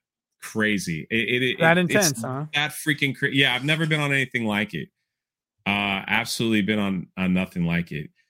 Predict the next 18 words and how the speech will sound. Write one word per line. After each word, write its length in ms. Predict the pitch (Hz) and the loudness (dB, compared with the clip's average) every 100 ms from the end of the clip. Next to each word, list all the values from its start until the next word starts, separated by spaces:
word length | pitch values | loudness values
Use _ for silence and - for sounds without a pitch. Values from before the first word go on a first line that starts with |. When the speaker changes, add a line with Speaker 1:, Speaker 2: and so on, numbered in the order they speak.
| _ _ _ | _ _ _
Speaker 1:
Uh, 320 | 135 143 147 | -2 0 0
Thor 340 | 135 - 170 196 | -4 0 2 2
for 120 | 196 | 0
two 240 | 147 180 175 | 2 4 4
says 200 | 143 123 | 4 2
Nick 220 | 156 170 | 0 0
plays 880 | - 156 151 143 127 110 - - - | 0 2 2 2 0 0 -4 -6 -6
Custodes. 1000 | 127 - - 135 156 190 220 - - - _ _ _ - | -2 0 0 2 2 0 -2 -8 -10 -12 _ _ _ -6
Speaker 2:
Custodes. 800 | 143 - 156 147 139 123 - _ _ _ - | -4 0 2 4 2 -2 -10 _ _ _ -4
Yeah. 240 | 135 127 | -2 0
Speaker 1:
Oh, 180 | 131 117 | 0 -2
Custodes, 880 | - 110 - - 117 139 156 92 85 | -4 -2 -2 -2 -2 0 0 0 0
'cause 180 | - 104 | -4 -4
he's 140 | 110 | 0
a 80 | 107 | 2
meta 340 | 101 110 117 | 2 2 -2
caching 720 | 110 - 107 113 - 110 107 - _ _ _ _ | -4 -4 -4 -4 -4 -4 -4 -10 _ _ _ _
Hua. 380 | - 151 180 202 | 0 2 2 0